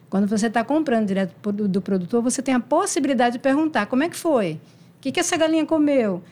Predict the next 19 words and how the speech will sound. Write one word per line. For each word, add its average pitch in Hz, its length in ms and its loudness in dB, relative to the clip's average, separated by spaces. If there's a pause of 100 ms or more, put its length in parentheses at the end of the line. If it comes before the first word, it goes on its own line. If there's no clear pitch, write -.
(140)
De 202 140 -6
quem 302 180 2
é 349 40 2
esse 339 200 0
ovo? 247 300 4
Quando 370 240 -4
foi 277 400 2
que - 100 -4
ela 233 160 4
botou? 214 540 -2
Como 320 260 -2
que 349 80 -6
vocês, 285 640 -2
né, 240 300 0
fizeram 226 480 0
a 214 180 -6
coleta 202 480 -2
dos 185 240 -6
ovos?" 160 420 -8